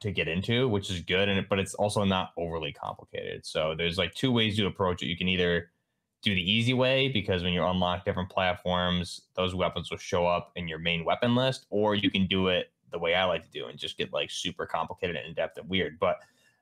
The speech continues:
the gunsmith with the weapons is awesome. I also, my other favorite thing would just be the gunfights. I'm having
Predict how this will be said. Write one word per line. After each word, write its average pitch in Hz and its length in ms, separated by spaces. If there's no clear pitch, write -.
the 104 80
gunsmith 135 480
with 127 100
the 117 60
weapons 113 380
is 95 80
awesome. 101 640
I 98 140
also, 120 640
my 95 240
other 151 220
favorite 131 300
thing 123 100
would 95 160
just 98 180
be 123 80
the 98 140
gunfights. 85 680
I'm 95 100
having 120 400